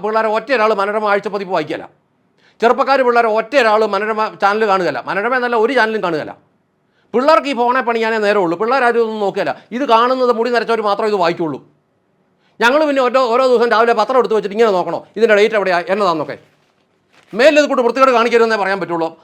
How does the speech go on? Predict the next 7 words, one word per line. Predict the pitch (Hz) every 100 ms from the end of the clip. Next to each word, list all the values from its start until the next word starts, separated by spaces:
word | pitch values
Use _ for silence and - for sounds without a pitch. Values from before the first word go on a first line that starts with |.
| - 175
ആ | 170 165 165
ഉത്തര-, | 170 208 151
തലപ്പത്തിരിക്കുന്നവരോട്. | 185 190 175 170 156 135 113 _ _ _ _ -
അതുകൊണ്ട് | 196 262 170 - _ _ _ _ -
ഇത് | 214 262
കൂട്ട് | 294 240
വൃത്തികേടിനോടുള്ള | 214 262 269 247 214 175